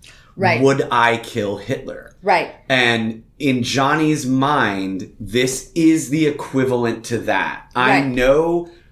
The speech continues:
Speaker 2: it's if I, it's if I have met Hitler and I know what Hitler will do before he does it.
Speaker 1: Right.
Speaker 2: Is it my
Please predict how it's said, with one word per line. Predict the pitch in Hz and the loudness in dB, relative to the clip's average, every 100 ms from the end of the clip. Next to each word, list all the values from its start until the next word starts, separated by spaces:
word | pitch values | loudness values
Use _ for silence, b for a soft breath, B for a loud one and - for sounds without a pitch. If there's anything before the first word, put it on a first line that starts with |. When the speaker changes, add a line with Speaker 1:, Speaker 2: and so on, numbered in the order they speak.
| B | B
Speaker 2:
it's | - 147 - | -2 -2 0
if | 170 180 | 0 0
I, | 165 160 135 131 | 2 2 2 0
it's | 131 - | -4 -2
if | 170 170 | -2 0
I | 139 | 0
have | 131 120 107 | 2 0 -2
met | 110 131 135 | 0 0 -2
Hitler | - 143 147 127 123 123 B B B | -4 -2 0 2 2 0 B B B
and | 123 117 | 0 0
I | 113 | 0
know | 110 117 127 | 2 4 4
what | 151 - - | 2 -2 -2
Hitler | 139 135 135 | -2 0 0
will | 120 123 117 110 | 2 2 2 0
do | 113 120 95 85 85 b b - | 2 2 2 -4 -10 b b -8
before | 107 120 127 | -8 -2 0
he | 123 123 | 0 0
does | - 120 101 - | -2 0 0 -2
it. | - - - - | -12 -16 -20 -12
Speaker 1:
Right. | 196 196 165 - - - - - - - - | 0 0 0 -8 -18 -20 -20 -20 -20 -20 -4
Speaker 2:
Is | - 147 123 | 0 2 2
it | 143 | -2
my | 113 120 131 | 0 2 2